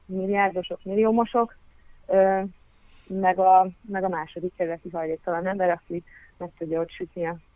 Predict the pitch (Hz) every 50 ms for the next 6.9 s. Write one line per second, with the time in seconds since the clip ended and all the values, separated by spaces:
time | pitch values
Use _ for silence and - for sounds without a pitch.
0 | _ _ - - - _ _ _ - - - 202 185 170 175 165 165 170 - -
1 | - - 202 196 190 180 180 175 180 180 175 - 165 160 160 165 - - 214 190
2 | 175 175 175 170 180 170 165 175 170 170 - - - 170 170 170 _ _ - -
3 | - - - _ _ _ _ _ _ - - 175 170 - - 170 160 160 165 -
4 | 165 156 170 175 - - - 214 202 190 - 196 180 - 175 175 185 - - -
5 | - 247 240 220 247 - - - - 190 196 208 208 220 233 233 233 - - -
6 | - - - - - - - - - - - - - - 190 190 190